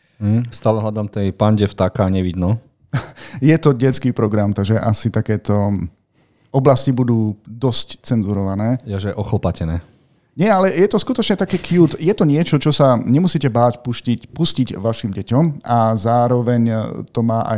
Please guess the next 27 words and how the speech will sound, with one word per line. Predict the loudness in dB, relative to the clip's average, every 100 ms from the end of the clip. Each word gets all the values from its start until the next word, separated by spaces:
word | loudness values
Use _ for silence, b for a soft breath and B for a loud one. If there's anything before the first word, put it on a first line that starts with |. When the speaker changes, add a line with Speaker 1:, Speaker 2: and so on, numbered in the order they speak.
| -4
Speaker 2:
niekoľko | -4 -4 -6 -6
takých | -8 -8 -10 -10 -14
hlbších | -6 -4 -4 -6 -6 -6
odkazov. | -8 -4 -4 -4 -8
Takže | -8 -8 -8
tie | -6 -6
deti | -2 -4 -2 -4 -4 B -10
po | -8
prvýkrát | -2 -2 2 2 2
môžu | 2 0 0
od | -2
tej | -2
obrazovky | -2 0 -2 -2 -2
odísť | -2 -4 -2
o | 0
niečo | 0 0 -4 b b _
múdrejšie. | -2 0 0 -2 -4 -10 -10 -12 _ -8
Speaker 1:
Takže | -2 2
Speaker 2:
Ako | 2
Speaker 1:
nebude | 2 0
to | -2
Kung | -4 -4 -2
Fu | -4
Panda, | 2 2 4 2 2
ale | 0 0 0 0
bude | -2 -2 -2
to | -2 -2 0 0 -2